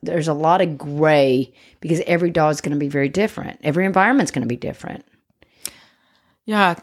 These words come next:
Speaker 2: it's like, uh, with her, I can go get some chicken nuggies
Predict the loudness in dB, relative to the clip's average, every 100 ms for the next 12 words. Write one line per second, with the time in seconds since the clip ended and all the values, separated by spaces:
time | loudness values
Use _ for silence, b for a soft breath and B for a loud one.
0 | -6 -6 -2 -2 0 0 2 2 2 0
1 | B B B B _ _ _ _ -10 -4
2 | 0 2 2 -2 -10 _ _ _ _ _
3 | _ _ -6 0 2 2 2 0 -2 -2
4 | -4 -2 -2 0 -2 -4 -4 -6